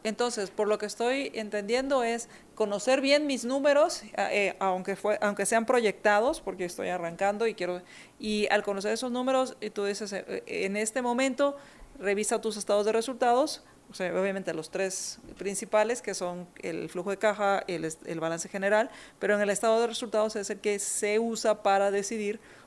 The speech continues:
cuál de las dos opciones es la que más te conviene,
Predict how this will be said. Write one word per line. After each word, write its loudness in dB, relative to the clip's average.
cuál 6
de 2
las 2
dos 0
opciones -2
es -4
la -2
que -6
más -4
te -6
conviene, -2